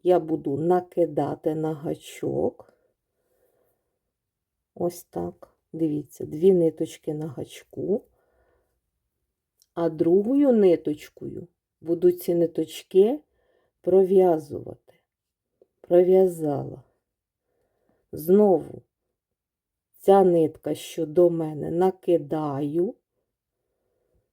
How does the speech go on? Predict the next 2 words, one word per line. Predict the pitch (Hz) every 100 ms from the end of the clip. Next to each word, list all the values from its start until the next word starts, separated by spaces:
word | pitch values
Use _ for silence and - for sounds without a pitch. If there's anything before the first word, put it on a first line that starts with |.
| _ _ _ _ _ _ _ _ _ _ _ _ -
другою | 156 175 180 170 170 175 202 214 269 302 _ _ _ _ _ _ _
пров'язую. | - 196 196 175 160 151 143 143 160 -